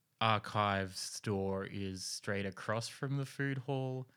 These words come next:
Can you tell me, like, w-, the warrior part of Warrior Librarian? Like, that kinda sounds more,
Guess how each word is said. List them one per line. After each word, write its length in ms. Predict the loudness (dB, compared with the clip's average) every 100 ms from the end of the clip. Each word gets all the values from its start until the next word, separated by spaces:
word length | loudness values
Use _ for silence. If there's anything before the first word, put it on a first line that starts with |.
| -2
Can 100 | 0
you 60 |
tell 180 | 2 2
me, 100 | 2
like, 300 | 2 2 -2
w-, 220 | -2 0 0
the 220 | 2 4
warrior 500 | 8 8 8 8 4
part 380 | 4 6 6 4
of 160 | 2
Warrior 340 | 4 4 4 2
Librarian? 760 | 0 0 0 0 -2 -4 0
Like, 160 | 2 6
that 240 | 8 8
kinda 280 | 8 6 6
sounds 460 | 4 4 2 0 0
more, 400 | 0 2 0